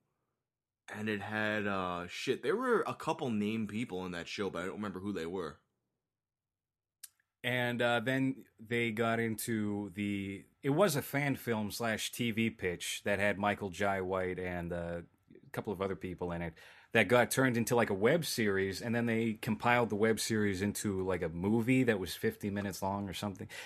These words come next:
Speaker 2: and then they put that out on Blu-ray, and the name of that is escaping me at the moment.
Speaker 1: What, wait, w-, was that what became of the Michael Jai White thing?
Speaker 2: Yeah,
Speaker 1: Okay.
Speaker 2: yeah.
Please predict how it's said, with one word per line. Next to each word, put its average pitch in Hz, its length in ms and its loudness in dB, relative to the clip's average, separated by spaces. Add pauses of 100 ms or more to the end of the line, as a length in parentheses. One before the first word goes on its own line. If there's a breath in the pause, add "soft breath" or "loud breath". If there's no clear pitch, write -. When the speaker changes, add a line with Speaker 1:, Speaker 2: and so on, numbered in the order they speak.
Speaker 2:
and 110 80 2
then 127 80 10
they 135 80 12
put 131 160 4
that 127 180 12
out 117 200 10
on 101 160 4
Blu-ray, 90 400 2
and 80 120 -4
the 90 60 0
name 98 220 0
of 85 80 -2
that 87 200 2
is 76 440 -6
escaping 95 520 0
me 82 140 -2
at 80 120 -6
the - 60 -6
moment. 80 380 -6
Speaker 1:
What, 147 160 0
wait, 135 140 4
w-, 104 260 -2
was 123 240 2
that 127 220 4 (100)
what 110 160 -4
became 110 300 -2
of 107 100 -4
the 101 60 -4
Michael 98 320 -2
Jai 87 280 -2
White 82 440 -4
thing? 117 280 -4
Speaker 2:
Yeah, 110 300 4
Speaker 1:
Okay. 82 180 -6
Speaker 2:
yeah. 90 180 -2